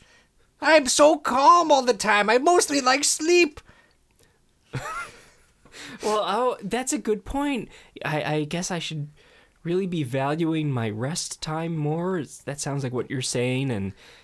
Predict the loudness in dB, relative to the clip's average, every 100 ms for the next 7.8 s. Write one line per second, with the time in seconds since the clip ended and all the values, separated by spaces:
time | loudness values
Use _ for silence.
0 | _ -8 -6 -4 -4 -4 -6 -6 -6 -8
1 | -8 -8 -8 -8 -8 -12 -12 _ _ _
2 | _ _ -20 -12 -8 -6 -4 -4 -4 -4
3 | -4 -6 -6 -8 -10 _ _ _ _ -10
4 | -6 -4 -4 -6 -4 -2 -2 0 -2 0
5 | 0 -2 2 6 6 6 4 2 4 6
6 | 6 4 0 2 4 2 2 0 0 2
7 | 2 2 4 6 6 6 4